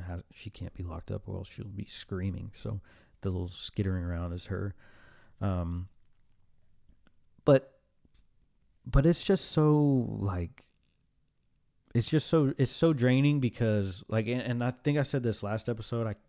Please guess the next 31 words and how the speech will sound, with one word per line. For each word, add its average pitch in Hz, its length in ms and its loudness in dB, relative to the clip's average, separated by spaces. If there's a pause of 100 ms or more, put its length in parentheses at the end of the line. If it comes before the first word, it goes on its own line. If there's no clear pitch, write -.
(100)
honestly 101 360 -8
can't - 180 -16
remember, 95 340 -6
but 92 160 -8 (400)
I'm 127 140 2
not 156 240 2
trying 139 340 -2
to 135 140 -6
sound 117 480 0
like 101 260 -4
I'm 92 520 -6 (1040)
different 95 500 -4
or 95 160 -4
I'm 92 120 -4
set 107 240 -2
apart 90 460 0
or 87 260 -6
I'm, 87 500 -8 (340)
I'm 98 180 -6
smarter 98 420 -2
than 92 120 -2
everybody, 87 240 -8
'cause 95 180 -8
honestly, 110 420 -2
I'm 113 280 0
not. 95 260 -2
I 113 160 -2
know 92 460 -2 (200)
next 113 300 -4
to - 80 -12
nothing 92 560 -2